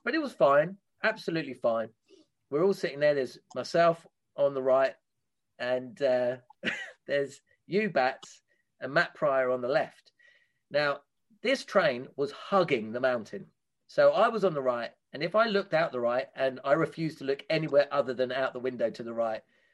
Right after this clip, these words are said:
there was basically rock face, probably about a foot from my face.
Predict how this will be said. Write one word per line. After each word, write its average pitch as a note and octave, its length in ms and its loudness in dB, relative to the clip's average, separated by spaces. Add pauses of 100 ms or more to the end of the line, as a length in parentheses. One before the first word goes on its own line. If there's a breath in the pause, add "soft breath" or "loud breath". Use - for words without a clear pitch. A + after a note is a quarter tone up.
(240)
there F#3 100 4
was F#3 120 2
basically D#3+ 640 -4
rock G3 320 0
face, A2+ 440 -8 (300)
probably D4+ 220 0
about E3 220 0
a - 60 -14 (140)
foot G3 220 2 (100)
from B2+ 120 -8
my B2+ 140 -2
face. - 500 -2